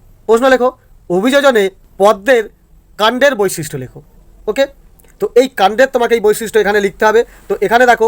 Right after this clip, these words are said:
প্রথমে কি বলছে, পদ্মের কাণ্ড গ্রন্থিকাণ্ড, অর্থাৎ রাইজোম জাতীয়। কাণ্ডটি জলের নিচে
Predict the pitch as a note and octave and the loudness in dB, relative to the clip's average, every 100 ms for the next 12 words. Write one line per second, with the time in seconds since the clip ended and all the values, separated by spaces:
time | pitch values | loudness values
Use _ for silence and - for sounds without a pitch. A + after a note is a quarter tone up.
0 | A3+ G3 A3+ A3 A3 A3 A#3 A3+ F3+ D#3+ | -2 -4 -4 -2 -2 0 0 0 -2 0
1 | A3+ A3 F#3+ G3 G#3+ E3+ D#3 E3 A3+ A3+ | -2 0 -4 0 -2 -2 -6 -6 -2 -2
2 | G#3+ A3+ A#3+ - - F3+ A#3 A3+ E3 F3 | 0 -2 -2 -10 -4 -2 0 0 0 -2
3 | E3+ A3+ G#3+ A3+ A3+ A#3 - _ _ - | -2 -2 -2 -2 0 -2 -4 _ _ -6
4 | E3+ G3+ A3+ A#3 G#3 F3+ G#3 A3+ F3+ F#3+ | -4 0 -2 -2 -2 0 2 2 -2 -6
5 | D#3+ | 0